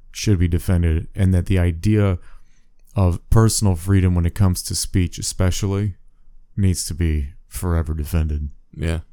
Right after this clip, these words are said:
Speaker 2: for sure.
Speaker 1: I, I'd say my top three are freedom of speech, freedom of thought,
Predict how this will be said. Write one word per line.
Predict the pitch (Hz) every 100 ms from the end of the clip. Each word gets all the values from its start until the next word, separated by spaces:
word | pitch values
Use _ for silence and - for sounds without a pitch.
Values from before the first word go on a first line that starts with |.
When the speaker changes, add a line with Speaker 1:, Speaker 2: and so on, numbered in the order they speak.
| _ _ _
Speaker 2:
for | -
sure. | - 98
Speaker 1:
I, | 120
I'd | 110
say | 139
my | 110 92
top | - 110 104
three | - 104 95
are | 87 82 78 - - - - _ _ -
freedom | 113 113 113
of | 95
speech, | - 104 98 98 - - _
freedom | - 110 101
of | 85
thought, | - - 113 98 80 -